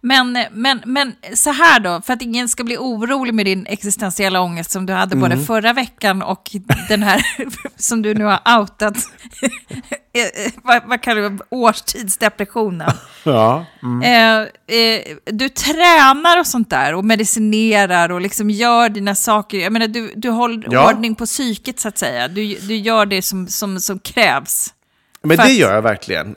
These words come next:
Speaker 1: Ja,
Speaker 2: jag håller igång
Speaker 1: ja.
Speaker 2: och motionerar och tränar, för ändå, det är vikt-, motion och fysisk träning är viktigt för hjärnan.
Speaker 1: Oh ja, jätte.
Speaker 2: Eh, så att, så det gör jag verkligen. Så jag försöker så gott jag kan, måste jag ändå säga.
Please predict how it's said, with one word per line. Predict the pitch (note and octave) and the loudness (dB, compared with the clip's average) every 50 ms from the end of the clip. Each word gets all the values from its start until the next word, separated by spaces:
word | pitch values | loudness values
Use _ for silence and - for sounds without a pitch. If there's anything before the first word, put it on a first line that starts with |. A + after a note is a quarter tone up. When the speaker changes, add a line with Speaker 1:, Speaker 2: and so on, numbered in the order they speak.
| G3 G#3 | 4 6
Speaker 1:
Ja, | G#3 | 6
Speaker 2:
jag | - | 6
håller | E3 F#3 G3 G3+ G#3 | 6 4 2 0 0
igång | G#3+ F3+ F3+ F3+ F3+ F3+ F#3+ F#3 | 0 4 6 6 6 6 4 2
Speaker 1:
ja. | F#3 | -2
Speaker 2:
och | F#3 | -2
motionerar | F#3 F#3 F3 - - F#3 F#3 D#3 B2+ A#2 A2+ A2+ A2+ A#2 B2 | -2 -4 -6 -6 -6 -6 -4 -2 0 2 2 2 2 2 0
och | A#2 - | 0 -2
tränar, | - D3 D3 C#3 A#2+ G#2+ G2 F#2+ G2 F#2+ F#2+ G2+ G#2 | -2 0 0 2 2 2 0 -2 -2 0 0 0 0
för | F#2 A2+ A#2+ | -2 -2 -2
ändå, | B2 A#2+ A#2 A2+ G#2+ A2 | -2 -2 -2 -2 -4 -4
det | A2 B2 C3 | -2 -2 -2
är | C#3 | -2
vikt-, | G3+ G3+ - - - - | -2 -6 -8 -12 -10 -4
motion | D3 D3 C#3+ - - - F3 G3+ A3+ B3 A#3 A#3+ | 0 0 0 0 2 4 4 4 4 2 -2 -2
och | A#3 F#3+ | -4 -4
fysisk | - G#3+ F3 - - F#3+ D#3 - | -4 -4 -2 -2 -4 -6 -6 -4
träning | - F3+ D#3+ C3+ C3 B2+ | -2 -2 -2 0 -2 -2
är | B2+ | -2
viktigt | C#3 D3 - - - - A2 G#2+ G2 - | -4 -4 -6 -10 -12 -8 -6 -6 -4 -4
för | - A#2+ | -2 0
hjärnan. | A#2+ B2+ - - F4 E4+ B3 - D2 | 2 4 4 6 4 4 4 0 -2
Speaker 1:
Oh | D2+ | -2
ja, | - A2 - - - | -2 -2 -4 -4 -6
jätte. | - G3+ A#3 B3 B3 - - G#2+ | -4 -2 -2 -2 -2 -2 -2 0
Speaker 2:
Eh, | G#2+ G#2+ G#2 - A2+ G2 | 2 2 2 2 0 -2
så | G#2+ - C3+ | -2 -2 -2
att, | B2+ - - | -2 -2 -4
så | - - C#3+ | -6 -6 -2
det | C3 E3+ G#3+ A#3+ | 2 2 4 4
gör | A3 E3 A#2 G#2 | 6 6 6 6
jag | G#2 A2 A2 | 6 4 4
verkligen. | A#2 G#2+ G2+ - - - G#2+ A2+ A2 - - - _ _ _ _ | 4 2 0 -2 -4 -4 -2 -2 -2 -4 -8 -14 _ _ _ _
Så | - - | -10 -8
jag | D#3 D#3+ | -8 -8
försöker | G#3+ F3+ - G#3+ A3+ A3 G#3 - G#3+ | -8 -6 -4 -4 -4 -6 -6 -10 -10
så | - - F3+ | -10 -10 -10
gott | D#3 C#3 B2 - - | -10 -10 -10 -10 -10
jag | D#3+ C#3 - | -12 -12 -10
kan, | - G3+ D#3 G2+ D#2+ D#2 D2+ C#2+ E2 - - _ | -6 -6 -6 -6 -6 -10 -12 -14 -16 -16 -16 _
måste | - B2+ B2 - - | -14 -14 -12 -10 -10
jag | A#2 G#2+ | -10 -10
ändå | F#2+ F2+ | -12 -12
säga. | - - G#2 - - - - | -12 -10 -10 -10 -12 -12 -16